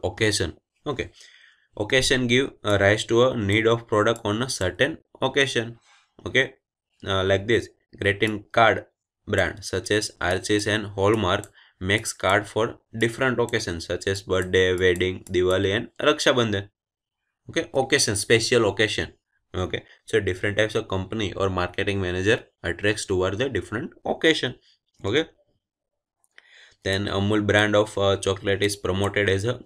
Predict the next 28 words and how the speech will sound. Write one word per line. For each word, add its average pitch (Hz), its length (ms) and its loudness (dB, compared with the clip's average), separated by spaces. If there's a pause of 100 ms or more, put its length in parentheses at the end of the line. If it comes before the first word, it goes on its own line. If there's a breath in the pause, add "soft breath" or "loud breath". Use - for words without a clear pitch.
gift 120 320 2
for 113 280 -2
someone 101 480 -2
you 107 260 0 (300)
love. 156 300 0 (840)
Okay, 101 220 -8 (300 soft breath)
then, 101 240 0
uh, 101 240 -4
occasional 110 420 -2
segmentation 101 580 -4
can 107 300 -2 (140)
help 107 240 4 (280)
company 113 640 -4
expand 104 500 -4
their 117 160 0
product 101 500 -2 (220)
uses. 131 520 4
For 104 220 0
example, 104 600 -2 (540 loud breath)
biscuit 113 540 -2 (160)
are 110 160 2
used 110 320 2
as 110 160 0
a, 147 180 -4 (220)
a 107 100 -2
complement 120 600 -2
with 120 220 -6
a 190 200 -4